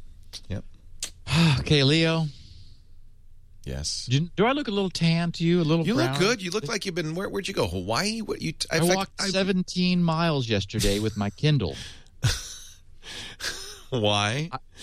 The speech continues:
Speaker 2: because I can't stop reading the Void trilogy.
Speaker 1: <laughs> Yeah, I love it.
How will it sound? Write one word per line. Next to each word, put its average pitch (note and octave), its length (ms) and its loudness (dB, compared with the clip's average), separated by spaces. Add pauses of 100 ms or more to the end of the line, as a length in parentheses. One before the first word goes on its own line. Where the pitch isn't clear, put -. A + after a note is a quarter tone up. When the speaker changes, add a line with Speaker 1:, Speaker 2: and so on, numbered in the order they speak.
(180)
Speaker 2:
because C#3 380 2
I A#2+ 160 -2
can't C#3 300 0
stop B2+ 340 0
reading A#2+ 340 2
the G#2 100 4
Void A2+ 300 2
trilogy. A#2 400 2
Speaker 1:
<laughs> - 120 2 (300)
Yeah, G#3 360 -2 (580)
I G3 240 -4
love F#3+ 320 0
it. D3 180 -4